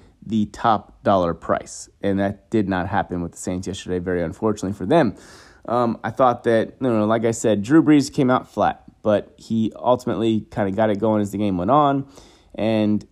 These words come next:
I, if anything, I'm really encouraged by the Saints defense, but it's, now we're gonna find out something about the Saints in terms of who they are character-wise, because they have now lost two games in a row.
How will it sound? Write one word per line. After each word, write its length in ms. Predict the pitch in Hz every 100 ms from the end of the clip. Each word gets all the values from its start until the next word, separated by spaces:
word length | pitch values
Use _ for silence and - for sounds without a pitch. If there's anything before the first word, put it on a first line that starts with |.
| -
I, 180 | 104 123 -
if 140 | 101
anything, 360 | - 254 143 113
I'm 200 | 113 127
really 240 | 131 113
encouraged 880 | 101 - - 123 127 131 113 - -
by 120 | 110
the 80 | 101
Saints 360 | - 104 104
defense, 460 | - 120 120 147 151
but 120 | 120
it's, 260 | 110 - -
now 300 | 117 147 180
we're 140 | 147
gonna 160 | 131 110
find 320 | - 113 107
out 180 | 113 -
something 340 | 117 110 113
about 200 | 113 101
the 80 | -
Saints 340 | - 120 110
in 80 | 101
terms 280 | 101 110 107
of 80 | 110
who 100 | 110
they 120 | 107
are 220 | 98 95
character-wise, 840 | - - 170 175 - 92 80 67
because 600 | - - - 208 131 120 - - _ - _ _ _
they 100 | 107
have 120 | 110
now 180 | 107 117
lost 480 | 117 104 104 135 - _ _
two 180 | - 117
games 320 | 120 120 120
in 60 | 127
a 60 |
row. 280 | 139 160 -